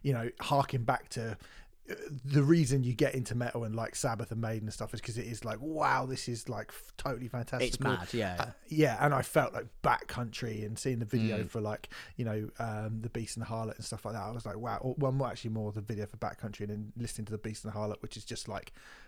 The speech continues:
Speaker 1: quite a dizzying song.
Speaker 2: Mm.
Speaker 1: And I love that album. I thought it's really good.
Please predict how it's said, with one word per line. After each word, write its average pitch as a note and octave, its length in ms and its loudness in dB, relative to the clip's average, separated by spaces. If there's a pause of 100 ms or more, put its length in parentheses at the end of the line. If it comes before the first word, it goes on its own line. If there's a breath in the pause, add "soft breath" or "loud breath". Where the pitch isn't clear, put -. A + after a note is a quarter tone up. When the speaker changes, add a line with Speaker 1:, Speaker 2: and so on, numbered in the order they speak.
(320 loud breath)
Speaker 1:
quite - 260 0
a A#2+ 60 -2
dizzying A2 580 -2
song. G#2 360 -2 (160)
Speaker 2:
Mm. A2 180 4 (140)
Speaker 1:
And D#3 200 2 (920)
I E3 40 10
love F3 180 12
that B2+ 100 4
album. G#2+ 240 -2
I - 40 -10
thought C#3+ 100 0
it's A#2+ 80 -4
really B2 160 2
good. D#3 260 6